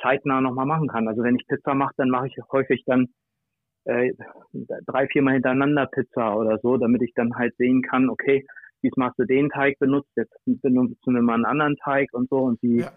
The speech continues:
Speaker 1: wie verhält sich das alles und
Speaker 2: Genau.
Speaker 1: so. Und das, das ist so, so finde ich das Interessante an unserem Hobby. Äh, du kannst dich da unfassbar viel mit beschäftigen oder du kannst eben sagen,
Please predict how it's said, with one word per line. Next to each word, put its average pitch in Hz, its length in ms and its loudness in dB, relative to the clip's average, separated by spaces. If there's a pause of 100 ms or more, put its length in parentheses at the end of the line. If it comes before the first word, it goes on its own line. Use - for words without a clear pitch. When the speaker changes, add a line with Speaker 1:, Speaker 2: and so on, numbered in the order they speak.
(260)
Speaker 1:
wie 127 120 -2
verhält 127 340 -2
sich 147 160 0
das 139 160 -2
alles 131 340 0
und 127 120 0
Speaker 2:
Genau. 117 60 -4
Speaker 1:
so. 135 180 4
Und 127 180 0
das, 131 120 0 (200)
das - 160 -8
ist - 180 -8
so, 135 220 2
so 131 240 2
finde 151 220 2
ich 139 160 0
das 139 140 -4
Interessante 139 580 -2
an 117 100 -2
unserem 123 320 -2
Hobby. 139 280 0 (600)
Äh, 117 280 0 (120)
du 120 80 -4
kannst - 300 -6
dich 127 180 -8
da 120 120 -6 (140)
unfassbar 127 640 -2 (120)
viel 113 380 0 (160)
mit 123 160 -6
beschäftigen 123 680 -4
oder 185 280 2
du 190 80 4
kannst 185 260 -4
eben 160 180 -2
sagen, 156 280 0